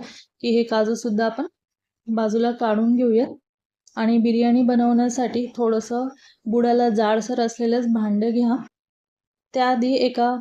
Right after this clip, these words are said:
भांड्यामध्ये दोन वाटी दही घ्यायचं आहे. हे दही ताजं आणि फ्रेश आहे. त्यामध्ये मसाले घालूयात. थोडीशी हळद आणि धनेपूड दोन चमचे घेतलेले आहे.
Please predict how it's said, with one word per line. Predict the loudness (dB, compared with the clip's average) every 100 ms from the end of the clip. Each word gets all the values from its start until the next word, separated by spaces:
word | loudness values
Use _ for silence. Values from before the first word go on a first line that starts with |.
| -4
भांड्यामध्ये | -2 0 0 0 2 0 -2 -6 -4
दोन | 2 2 2
वाटी | 0 -2 -2 -2
दही | 0 0 0
घ्यायचं | 0 -2 -2
आहे. | -2 0 -2 -4 -14 _ _ -4
हे | -2
दही | 0 0 -2 -2
ताजं | -2 0 2
आणि | 2 2 -2
फ्रेश | -2 -2 0 -2
आहे. | 0 -2 -4 -12 -20 -20 _ _
त्यामध्ये | -2 2 2 2 -2 -8 _ -2
मसाले | -2 0 0 2
घालूयात. | 2 2 2 0 -2 -6 -20 _ _ _
थोडीशी | -4 -2 -2 -2 -4
हळद | 0 2 0 -2 -10 -12
आणि | -4 -2 0 2 2
धनेपूड | 2 2 0 0 -2
दोन | 0 0 0
चमचे | 0 -2 -2
घेतलेले | -2 -2 -2 -2
आहे. | 0 0